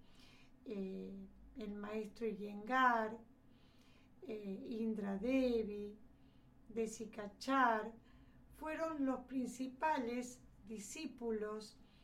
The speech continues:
de Krishnamacharya y fueron quienes crearon a su vez sus propios métodos y los difundieron por todo el mundo. Eh, ellos, algunos personalmente y otros a través de sus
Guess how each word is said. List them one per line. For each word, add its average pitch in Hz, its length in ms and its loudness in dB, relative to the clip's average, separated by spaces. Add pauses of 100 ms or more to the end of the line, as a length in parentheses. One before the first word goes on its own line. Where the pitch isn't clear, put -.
(280)
de 220 120 -2
Krishnamacharya 269 960 2
y 277 60 0
fueron 302 500 -4 (140)
quienes 262 340 -2
crearon 247 640 0
a 226 100 -2
su 254 200 -2
vez 233 240 0
sus - 220 -10 (160)
propios 320 480 2
métodos 220 800 -6 (1600)
y 320 220 0
los 330 160 4
difundieron 277 880 2
por 220 240 -2
todo 233 340 4
el 220 140 2
mundo. 196 560 -2 (1000)
Eh, 190 440 -4 (340)
ellos, 247 380 0 (120)
algunos 240 500 2
personalmente 262 760 0
y 254 160 4
otros 277 320 -4
a 247 80 -2
través 247 340 0
de 285 120 -4
sus 269 480 -2